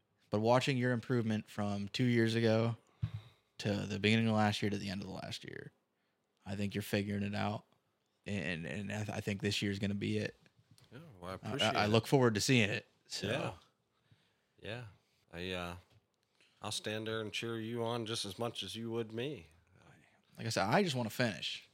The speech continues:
Speaker 2: Yeah,
Speaker 1: I wanna see
Speaker 2: hey.
Speaker 1: my friends be successful. I just wanna get better, finish, bring some, bring some awareness to the sport.
Speaker 2: Absolutely.
Speaker 1: Have a good time,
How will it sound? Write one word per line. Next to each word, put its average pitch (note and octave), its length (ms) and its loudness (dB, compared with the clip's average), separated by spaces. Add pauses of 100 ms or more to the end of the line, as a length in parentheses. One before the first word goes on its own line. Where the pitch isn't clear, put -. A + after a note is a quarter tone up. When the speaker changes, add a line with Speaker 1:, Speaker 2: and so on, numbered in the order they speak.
Speaker 2:
Yeah, B2+ 200 -2
Speaker 1:
I A2 60 -2
wanna C3 140 0
see G#2 100 6
Speaker 2:
hey. C#3+ 60 4
Speaker 1:
my B2+ 80 6
friends B2+ 340 4
be B2+ 120 2
successful. A#2+ 600 0
I G#2+ 80 0
just C#3 140 0
wanna B2+ 160 2
get A#2+ 160 0
better, A2 340 4 (540)
finish, A#2 380 2
bring A2 360 -4
some, G#2+ 280 -4
bring A2+ 180 -4
some A2 140 0
awareness A2 360 2
to - 80 -6
the G#2 80 -2
sport. G2+ 440 -4 (640)
Speaker 2:
Absolutely. A2+ 300 -2
Speaker 1:
Have G2+ 140 2
a G2 80 0
good G2 220 -2
time, G2+ 360 -2